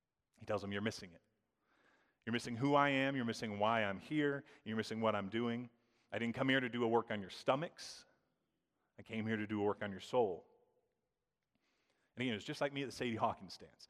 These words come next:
They, they came only seeing the tip of the iceberg of what Jesus was doing.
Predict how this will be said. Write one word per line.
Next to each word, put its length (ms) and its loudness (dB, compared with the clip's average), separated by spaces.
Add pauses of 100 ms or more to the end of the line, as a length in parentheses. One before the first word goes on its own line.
(260)
They, 100 0
they 200 0
came 380 -4
only 200 4
seeing 380 -2 (380)
the 80 -6
tip 240 4
of 60 -2
the 160 8
iceberg 640 6
of 160 -2
what 180 4
Jesus 380 -6
was 160 -12
doing. 300 0